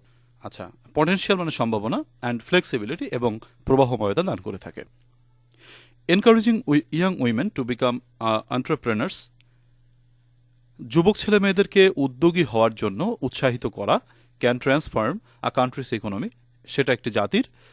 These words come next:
আহ, মানে যে দেশের অর্থনীতিকে পরিবর্তন করে দিতে পারে। Instead of relying on government jobs, rely মানে নির্ভর করা, সরকারি চাকরির উপর নির্ভর করার পরিবর্তে, they can use their creativity, তারা তাদের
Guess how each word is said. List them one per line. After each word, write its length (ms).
আহ, 220
মানে 180
যে 180
দেশের 340
অর্থনীতিকে 520
পরিবর্তন 440
করে 160
দিতে 200
পারে। 200
Instead 320
of 100
relying 520
on 140
government 360
jobs, 520
rely 160
মানে 180
নির্ভর 280
করা, 240
সরকারি 400
চাকরির 340
উপর 140
নির্ভর 280
করার 220
পরিবর্তে, 580
they 160
can 420
use 180
their 240
creativity, 540
তারা 200
তাদের 240